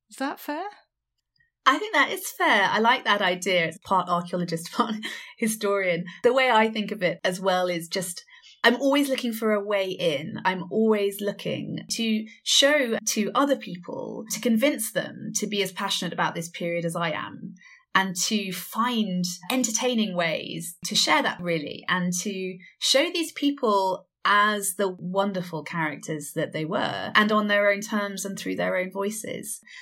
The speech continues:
Speaker 2: I always loved English literature at school. I was very tempted to study English, actually. It was a toss-up between English and history. So finding this blend between the two is really magical, I have to say.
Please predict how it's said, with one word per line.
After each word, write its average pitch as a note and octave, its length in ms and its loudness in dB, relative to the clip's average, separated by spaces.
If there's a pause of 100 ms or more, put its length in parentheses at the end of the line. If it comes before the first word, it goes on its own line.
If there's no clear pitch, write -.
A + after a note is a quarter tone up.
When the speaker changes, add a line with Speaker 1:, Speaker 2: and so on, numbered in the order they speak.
(160)
Speaker 2:
I G#3+ 120 4
always A#3+ 240 0
loved A3+ 320 6
English F#3+ 340 -2
literature E3 500 0
at D#3 220 2
school. E3+ 420 0
I E2+ 120 -4
was C3 180 -6
very D#3 220 0
tempted E3 360 -6
to - 60 -6
study E3 340 0
English, D3+ 300 -4
actually. - 400 -4
It C#3+ 80 -10
was D3+ 140 -6
a - 40 -10 (140)
toss-up G3+ 360 4
between E3+ 180 -2
English E3+ 280 0
and E3 80 -6
history. E3 400 -4 (320)
So F3+ 120 2
finding G#3 400 2
this F3+ 160 -6
blend F#3+ 460 0
between F3 300 -4
the E3+ 120 -6
two - 500 -6 (320)
is F#3 160 -2
really A3 300 2
magical, E3+ 680 -4
I F3+ 80 -8
have F3 180 -6
to F3+ 100 -8
say. D#3 500 -6